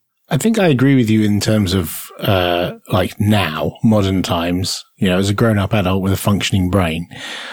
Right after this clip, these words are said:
But, uh, when I was younger, I think before I met girls, I think, uh, was probably when I used to go for long periods where,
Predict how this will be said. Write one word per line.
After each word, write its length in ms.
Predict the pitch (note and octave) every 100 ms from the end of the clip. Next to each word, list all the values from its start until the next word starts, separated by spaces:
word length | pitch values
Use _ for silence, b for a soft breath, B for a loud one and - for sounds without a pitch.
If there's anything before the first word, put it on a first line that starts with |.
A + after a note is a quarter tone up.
| B _
But, 500 | C#3+ C3 E2 - - - _ - -
uh, 360 | A#2+ A2+ B2
when 400 | - B2+ C#3+ D3+ -
I 400 | - D3 E3 D#3
was 360 | C3+ B2+ A2+ G#2+
younger, 400 | B2 A#2+ E2+ E2
I 80 | G2
think 420 | - E3 F#3+ - _ -
before 500 | A2+ A2 - C3 A#2+
I 100 | A#2
met 400 | A2+ A2 - - - A2 G2+
girls, 640 | G#2+ F#2 D2 C#2+ D#2+ - - _
I 80 | F2
think, 460 | - - D2+ - - _
uh, 460 | - G2 E2+ F2+ G#2 B B B
was 160 | A#2 -
probably 520 | - D3 A#2+ A2+ G#2+
when 280 | G#2 G#2 B2+
I 100 | B2
used 340 | A#2+ A#2 A#2
to 60 | -
go 180 | A2+ A2+
for 160 | -
long 380 | A2+ A2+ A2+ G#2+
periods 540 | G#2+ A2 G#2 G2 F#2+ G#2
where, 420 | G#2 G2+ G#2